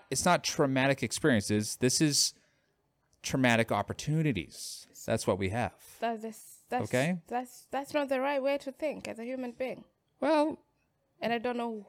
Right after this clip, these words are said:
Speaker 2: which
Speaker 1: potato,
Speaker 2: kind of
Speaker 1: potato,
Speaker 2: peop-,
Speaker 1: okay?
Speaker 2: I don't know which kind of people think like that, because that's so shady to think, and that's
Speaker 1: I mean,
Speaker 2: total
Speaker 1: have you ever
Speaker 2: bullshit.
Speaker 1: read a news headline?
Speaker 2: It
Speaker 1: These,
Speaker 2: doesn't
Speaker 1: these things are,
Speaker 2: matter,
Speaker 1: these
Speaker 2: but
Speaker 1: things are all over the place.
Speaker 2: they're all, I think they're all over the place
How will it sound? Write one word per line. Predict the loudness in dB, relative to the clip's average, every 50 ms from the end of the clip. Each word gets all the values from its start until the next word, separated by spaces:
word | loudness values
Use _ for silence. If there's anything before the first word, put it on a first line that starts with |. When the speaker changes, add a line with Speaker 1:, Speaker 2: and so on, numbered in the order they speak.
| 0 2
Speaker 2:
which | 2 4
Speaker 1:
potato, | 6 6 8 10 10 8
Speaker 2:
kind | 8 6
of | 4 6
Speaker 1:
potato, | 6 8 8 8 8 6 4 0
Speaker 2:
peop-, | -2 -4 -6 -2
Speaker 1:
okay? | 2 4 4 4
Speaker 2:
I |
don't | 4 2 2
know | 0 -2
which | -2 -4 -6 -8 -6
kind | -4 -2 -2 -2
of | -4 -4
people | -8 -8 -8 -8 -10
think | -6 -6 -6 -6 -6
like | -8 -10 -10 -8
that, | -8 -8 -8 -8 -12
because | -12 -10 -10 -10 -10 -6 -6
that's | -6 -6 -6 -10 -12
so | -12 -12
shady | -12 -10 -10 -8 -8 -8 -10
to | -10 -10
think, | -8 -8 -8 -8 -8 -8
and | -8 -8 -8
that's | -10 -12 -12 -16 -20 -20 _ _ -18
Speaker 1:
I | -18 -8 -2
mean, | 0 2 2
Speaker 2:
total | 4 2
Speaker 1:
have | 2 2
you | 4 4 6
ever | 6 6 6
Speaker 2:
bullshit. | 6 6 6 4
Speaker 1:
read | 4 2
a |
news | 2 2 2 2 2 0
headline? | 0 0 0 -2 -2 0 0 0 0 -2 -2 -6 _ _ _ _ _ _ _ _ _ _ _ _ _ _ _ -8 _
Speaker 2:
It | 2
Speaker 1:
These, | 4 4
Speaker 2:
doesn't | 4 4 4 4
Speaker 1:
these | 4 6
things | 6 6 6 8
are, | 6
Speaker 2:
matter, | 6 6
Speaker 1:
these | 6 6 6 6
Speaker 2:
but | 6
Speaker 1:
things | 6 6 8 8
are | 8 10 10
all | 10 10 10 10 8
over | 6 6 4
the | 4
place. | 4 4 0 0 2 0 0 2
Speaker 2:
they're | 4 4 6
all, | 6 6 6 6 4 2 -4 -10 -6 -4
I | -4 -4
think | -2 -4 -6 -4 -2
they're | -4 -2
all | 0 0 2 2 0
over | 0 -2 -4
the | -6 -8
place | -8 -6 -6 -6 -6 -8